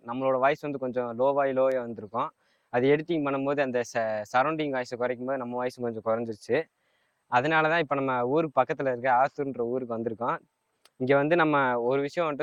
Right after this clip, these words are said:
சொ-, உங்ககிட்ட சொல்லணும்னு இருந்தேன். அது சொல்றதுக்காக தான் இங்க வந்திருக்கோம். அதுக்கு முன்னாடி நம்ம வீடியோல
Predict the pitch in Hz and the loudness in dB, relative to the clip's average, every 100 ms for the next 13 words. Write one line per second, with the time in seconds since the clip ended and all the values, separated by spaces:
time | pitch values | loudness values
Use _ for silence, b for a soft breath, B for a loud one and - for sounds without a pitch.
0 | - 127 117 127 139 139 156 127 143 143 | -2 -2 -2 -4 -4 -4 -4 -2 -2 -6
1 | 117 113 170 190 _ _ 127 123 139 156 | -6 -6 -6 -8 _ _ -6 -2 0 0
2 | 160 156 147 151 131 123 127 123 139 190 | 2 4 2 2 0 0 -2 -2 -2 -2
3 | - _ _ - 147 147 165 180 165 147 | -8 _ _ 0 2 4 4 4 2 2
4 | 143 175 165 | 4 6 6